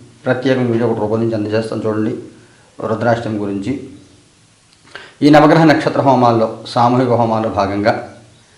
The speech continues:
ఇరవై ఒకటో తారీఖున శాంతి హోమం జరుగుతుంది. నవగ్రహ నక్షత్ర పరిహారాలు, దాంతోపాటుగా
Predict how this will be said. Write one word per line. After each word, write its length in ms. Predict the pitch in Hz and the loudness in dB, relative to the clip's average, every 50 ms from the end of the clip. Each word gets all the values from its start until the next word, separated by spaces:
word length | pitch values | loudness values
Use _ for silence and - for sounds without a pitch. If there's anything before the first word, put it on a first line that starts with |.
| _ _ _ _ _ _ | _ _ _ _ _ _
ఇరవై 320 | 117 135 156 175 175 160 | 2 4 6 6 6 6
ఒకటో 220 | 147 143 131 131 120 | 4 4 4 2 2
తారీఖున 460 | - 117 107 98 101 - 104 120 - - - - - - - _ _ _ _ _ _ _ _ _ _ _ _ _ _ _ _ _ _ _ _ _ _ _ - - - | 2 2 0 0 -2 -4 -4 -4 -4 -4 -6 -12 -16 -20 -20 _ _ _ _ _ _ _ _ _ _ _ _ _ _ _ _ _ _ _ _ _ _ _ -18 -8 0
శాంతి 260 | - 131 139 139 131 135 | 4 4 4 4 4 2
హోమం 280 | 143 131 131 127 120 113 | 2 2 2 0 0 -2
జరుగుతుంది. 480 | 110 104 104 98 95 104 107 - - | -2 -4 -4 -6 -6 -6 -6 -6 -4
నవగ్రహ 360 | 110 104 110 113 117 110 113 | -2 -2 -2 -2 -2 -4 -4
నక్షత్ర 360 | 113 107 101 - - 110 104 107 | -4 -6 -6 -8 -8 -8 -6 -6
పరిహారాలు, 500 | 113 104 101 98 104 101 101 101 110 107 | -6 -6 -2 -2 -2 -2 -2 -4 -4 -4
దాంతోపాటుగా 760 | 107 101 101 101 - - - 92 101 117 143 - - - | -4 -4 -4 -6 -6 -6 -6 -6 0 0 0 0 0 -6